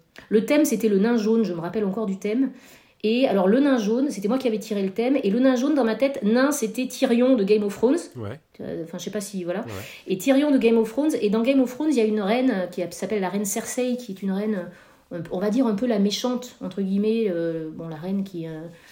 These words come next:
Speaker 1: ouais, qui, qui a, qui, qui a plutôt le côté, euh, méchant, voilà. Et je me suis dit, ah, je vais faire la reine Cersei,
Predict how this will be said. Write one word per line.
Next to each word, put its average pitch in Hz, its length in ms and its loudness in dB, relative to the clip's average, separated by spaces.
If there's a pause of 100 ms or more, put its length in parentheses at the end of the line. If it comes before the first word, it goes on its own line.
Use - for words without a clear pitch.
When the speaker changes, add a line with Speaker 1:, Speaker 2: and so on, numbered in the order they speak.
(360)
Speaker 1:
ouais, 180 260 0
qui, 175 160 -14
qui 170 160 -10
a, 160 60 -8
qui, 165 240 -16
qui - 200 -10
a 156 60 -6
plutôt - 260 -10
le 208 60 -4
côté, 196 340 -6
euh, 165 160 -6
méchant, 170 300 -10
voilà. 151 180 -8
Et 190 60 -4
je 202 80 -2
me 208 60 -2
suis 254 100 -6
dit, 285 100 0
ah, 294 160 0
je 202 60 0
vais 196 60 2
faire 269 160 -2
la 226 80 0
reine 247 160 0
Cersei, 240 540 -2